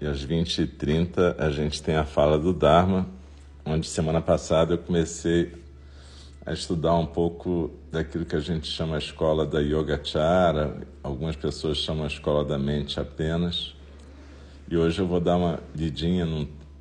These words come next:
num trecho do livro do Ben Connolly sobre o Vasubandhu, os trinta versos de transformação da consciência, mas isso a partir de oito e meia. Agora a gente vai fazer uma prática de meditação compartilhada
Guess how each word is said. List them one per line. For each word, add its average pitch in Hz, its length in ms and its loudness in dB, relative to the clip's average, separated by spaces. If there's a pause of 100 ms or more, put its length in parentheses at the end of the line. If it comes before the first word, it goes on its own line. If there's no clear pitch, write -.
num 76 160 -4
trecho 78 560 -4
do 73 160 -2
livro 73 360 -2
do 73 120 -2
Ben 76 280 -2
Connolly 78 520 -2 (160)
sobre 73 500 -6
o 69 80 -4
Vasubandhu, 73 720 -2
os - 120 -6
trinta 76 400 -4
versos 69 480 -4
de 62 60 -14
transformação 71 800 -6
da 69 120 -4
consciência, 76 720 -6 (760)
mas 76 200 -6
isso 95 600 0 (200)
a - 80 -8
partir 80 360 -6
de 78 420 -6 (200)
oito 82 260 -2
e 87 40 2
meia. 73 340 2 (1600)
Agora 92 420 6
a 101 40 6
gente 107 260 0
vai 104 140 6
fazer 92 400 2
uma 87 300 0
prática 80 560 2
de 73 120 -6
meditação 78 680 0
compartilhada 76 1000 0